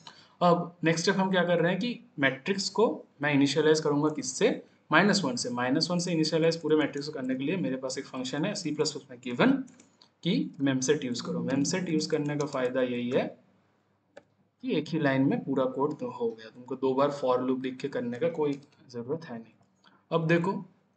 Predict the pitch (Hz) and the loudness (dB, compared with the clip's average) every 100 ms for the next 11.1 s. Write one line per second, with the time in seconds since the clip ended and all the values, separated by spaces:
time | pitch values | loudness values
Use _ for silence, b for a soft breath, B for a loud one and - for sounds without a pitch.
0 | _ _ _ _ - 165 175 170 160 170 | _ _ _ _ 0 4 4 4 4 4
1 | 170 170 156 165 165 165 156 160 151 151 | 2 2 2 2 0 0 0 2 4 2
2 | 185 156 175 170 175 165 147 170 175 175 | 2 2 4 4 4 2 0 0 0 2
3 | 165 151 127 123 127 143 135 131 147 151 | 2 4 2 0 0 -2 -2 -2 0 0
4 | 139 139 147 147 143 147 147 147 143 143 | -2 -2 -2 -2 -4 -4 -2 0 2 2
5 | 135 131 147 143 143 - - B B B | 0 0 2 2 0 -4 -14 B B B
6 | B B 151 160 160 208 202 196 208 170 | B B 2 4 4 4 6 6 4 4
7 | 170 240 - _ 151 156 156 151 165 170 | 4 2 -2 _ -2 2 2 4 4 4
8 | 175 233 - - _ - 185 285 - - | 4 2 0 -10 _ -2 0 0 -6 -18
9 | _ - 165 143 151 151 135 127 139 - | _ -6 0 2 4 2 2 2 4 2
10 | - - - - 131 147 - - 135 143 | -2 -12 -20 -8 0 0 0 -6 0 2
11 | 143 | 4